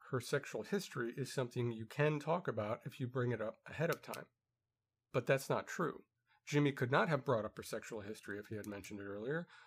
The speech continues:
First, because the definition of the rape shield law, which is that the defendant can't introduce the accuser's sexual history as evidence during a rape trial.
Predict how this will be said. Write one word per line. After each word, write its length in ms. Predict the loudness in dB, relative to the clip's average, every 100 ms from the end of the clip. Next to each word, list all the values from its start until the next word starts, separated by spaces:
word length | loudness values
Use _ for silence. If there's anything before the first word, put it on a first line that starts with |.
| _ _
First, 500 | 4 6 6 2 -6 -4
because 440 | -2 2 4 4 2
the 100 | 2
definition 800 | 2 2 0 0 0 -2 -4 -6 -6
of 120 | -6
the 60 | -4
rape 220 | -6 -6
shield 300 | -4 -4 -2
law, 300 | 2 2 2 -2
which 180 | -4
is 160 | -4 -2
that 300 | -2 -4 -6 -14 _ _
the 60 | -8
defendant 680 | -8 0 2 2 2 -2 -6 -8
can't 300 | 0 0 0 -2
introduce 760 | -4 -2 -2 0 0 -4 -10 -16 -20 -20 _
the 80 | -2
accuser's 540 | -2 0 0 2 0 0
sexual 460 | -2 -2 -4 -6
history 520 | -2 -2 -2 -2 -2 0
as 200 | -2 0
evidence 420 | -2 0 0 -2 -4 -2
during 300 | 0 0 -2
a 60 |
rape 260 | 0 -2 -2
trial. 380 | -6 -4 -6